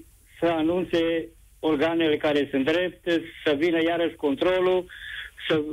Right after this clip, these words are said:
să vină pompierii, să vină cine era de la datoria lor, ca să dea că la orice schimbare de, de locație și de, de, de lucrări,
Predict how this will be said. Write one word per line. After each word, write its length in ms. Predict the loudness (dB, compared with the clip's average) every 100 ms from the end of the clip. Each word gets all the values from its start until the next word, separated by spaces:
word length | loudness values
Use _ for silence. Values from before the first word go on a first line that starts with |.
| -10 -18 -20 -4
să 80 | 0
vină 260 | 2 2 0
pompierii, 920 | 0 -2 0 0 2 4 4 2 0 -8 -2
să 100 | 2
vină 400 | 2 2 0 -2 -2
cine 180 | 0 2
era 460 | 2 2 0 -4 -12 _ _ -14
de 180 | -2 2
la 180 | 2 -2
datoria 560 | -4 -2 0 2 2 2
lor, 180 | 2 0
ca 200 | -2 0
să 80 | 0
dea 220 | 0 0
că 140 | 0
la 160 | 2 2
orice 440 | 0 0 0 0 -2 -18 -20 -20 -12
schimbare 640 | 0 0 2 -2 -2 -2 -2
de, 480 | 0 2 0 -4 -8
de 160 | -2 0
locație 800 | 0 0 -2 -2 0 2 0 -4 -20 -16
și 460 | -12 -10 -4 0
de, 440 | 0 2 2 0 -2 -10 _ _ _ _ _
de, 600 | -14 -2 0 2 2 2 -2 -2
de 140 | 0
lucrări, 520 | 0 0 0 0 0